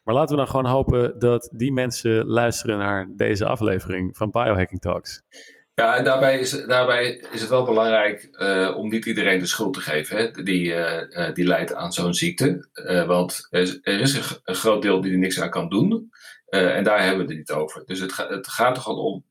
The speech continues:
Speaker 2: dat, eh, er een heel groot deel van de mensen is die wel degelijk in staat is om,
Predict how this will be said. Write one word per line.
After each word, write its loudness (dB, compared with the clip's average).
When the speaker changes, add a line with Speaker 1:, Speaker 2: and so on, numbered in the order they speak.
Speaker 2:
dat, -4
eh, 2
er -2
een 0
heel 2
groot 2
deel 2
van -4
de 2
mensen 2
is -4
die -2
wel -2
degelijk 0
in -14
staat 0
is -8
om, -6